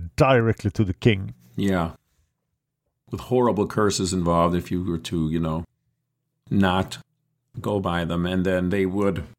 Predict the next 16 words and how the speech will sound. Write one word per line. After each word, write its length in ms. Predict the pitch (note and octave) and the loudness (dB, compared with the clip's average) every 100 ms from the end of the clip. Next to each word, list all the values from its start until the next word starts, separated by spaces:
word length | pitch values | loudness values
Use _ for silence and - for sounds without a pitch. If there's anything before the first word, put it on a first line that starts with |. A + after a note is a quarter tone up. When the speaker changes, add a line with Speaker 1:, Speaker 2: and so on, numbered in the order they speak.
| _ _ _ _ _ _ _ _ _ - | _ _ _ _ _ _ _ _ _ -8
Speaker 2:
uh, 220 | F#2 F#2 | -2 0
make 220 | F#2 G#2 | 2 0
sure 180 | G2+ A#2+ | 0 0
the 100 | G#2 | 0
curses 400 | G2 A#2+ G#2 G2 | 0 -2 0 -2
came 240 | - A2 G2 | -2 -2 -2
true 640 | - F#3 E3+ A#2+ A#2+ B2+ | -2 -2 0 0 0 -2
if 220 | A#2+ G#2+ | -4 -2
you 120 | A2+ G2+ | -2 0
did, 300 | F#2+ F#2+ F#2 - - F#2+ G2+ A#2+ | 0 -2 -2 -10 -14 -10 -10 -6
you 100 | G#2 | -2
know, 240 | F#2 F2 E2+ - | 0 0 -2 -4
not 280 | G2 F#2+ F#2+ | -2 -2 -2
follow 340 | - F#2 F2+ | -2 0 0
your 240 | F2 F#2 | 0 0
oath. 380 | G2 F#2 F#2 - | 0 0 -2 -8